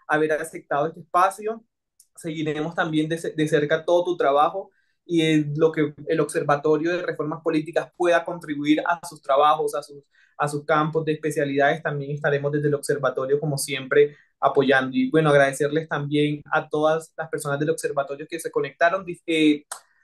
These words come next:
tuvimos algunos problemas con la transmisión de, de, de este conversatorio. Lo que vamos a hacer es que los vamos a colgar, como bien nos decía la doctora Flavia,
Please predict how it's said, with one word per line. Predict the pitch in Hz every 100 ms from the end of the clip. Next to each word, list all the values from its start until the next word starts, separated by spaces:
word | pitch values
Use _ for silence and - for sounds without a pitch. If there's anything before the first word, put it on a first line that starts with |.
| _ _ -
tuvimos | 185 160 175 185
algunos | 175 160 165 170
problemas | 160 151 160 170
con | - 175
la | 156
transmisión | 156 151 147 147 147 147
de, | 156 170 156 -
de, | 160 156 151 143 -
de | 151 147
este | 147 - 165 165 160 156 143 -
conversatorio. | 160 156 147 147 165 208 233
Lo | 226 165
que | 139
vamos | 135
a | 165
hacer | 156 151
es | -
que |
los | 151 147
vamos | 151 156
a | 175
colgar, | - 143 143 160 220 220 - _ _
como | 147
bien | 139 139 156
nos | 160
decía | 147 143 143
la | 151
doctora | 151 147 139
Flavia, | 139 190 202 233 247